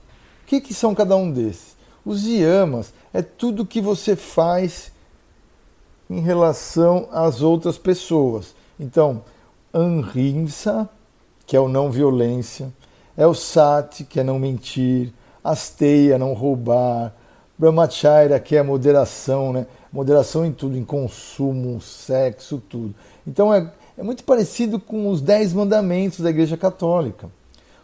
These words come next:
Os niyamas é o que você vai fazer em relação a você mesmo. Então, eles falam em pureza, né? Então, eles falam você se manter limpo, não só por fora, quanto por dentro. Eles fazem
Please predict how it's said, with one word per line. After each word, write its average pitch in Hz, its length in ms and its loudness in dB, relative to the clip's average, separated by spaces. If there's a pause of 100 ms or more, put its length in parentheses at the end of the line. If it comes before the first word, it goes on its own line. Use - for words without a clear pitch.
Os 226 160 0
niyamas 220 720 0 (240)
é 160 80 -2
o 165 80 0
que 214 180 -8
você 202 480 -2
vai 190 220 0
fazer 160 420 0
em 196 80 -2
relação 185 720 0 (380)
a 185 120 0
você 214 400 0
mesmo. 151 480 0 (320)
Então, 208 460 0
eles 185 200 -2
falam 185 340 2
em 175 100 -2
pureza, 151 840 2 (420)
né? 160 200 0
Então, 160 220 0
eles 156 140 0
falam 160 380 0 (240)
você 143 260 -4
se 156 160 -6
manter 151 380 0
limpo, 139 600 -4
não 156 200 -4
só 165 160 0
por 151 180 -6
fora, 131 640 -2
quanto 139 280 -10
por 143 140 -10
dentro. 127 480 -8
Eles 120 120 -8
fazem 131 280 0